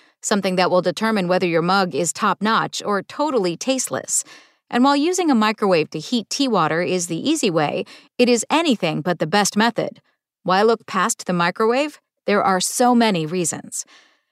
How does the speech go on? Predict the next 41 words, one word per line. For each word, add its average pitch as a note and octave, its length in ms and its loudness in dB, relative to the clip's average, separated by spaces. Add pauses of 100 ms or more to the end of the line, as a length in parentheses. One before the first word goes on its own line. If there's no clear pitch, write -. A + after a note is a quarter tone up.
(120)
Many F#4 220 2
times, F#3+ 460 0
microwaving C4+ 680 0
a F3+ 60 0
mug D#3+ 360 0
heats D#4 380 -6
the C#4 100 0
water A#3+ 380 2
way B3 260 2
too B3 220 -2
much. - 400 -2 (380)
This, A#3 280 4
in F3+ 180 -4
turn, A#3 380 0
makes F#3+ 260 0
lifting A#3+ 380 0
it A#3+ 100 2
from G#3+ 180 0
the F#3 80 2
microwave F3+ 680 0
a G#3 60 -2
task D#4 440 0
that C4 100 2
can A#3 140 -2
come A3+ 240 0
with F3+ 180 0
finger D#4 260 0
burning D#3+ 440 -2 (200)
and A3+ 160 -2
potential B3+ 500 -2
spilling A3+ 460 -2
of D#3 120 -4
scalding G#3 420 0
water. G3+ 400 0 (500)
Additionally, F#3+ 600 4
when G3 160 0
the E3 80 0
water F3+ 260 4
gets F3 320 -2
too F#3+ 200 -4
hot, F#3 360 0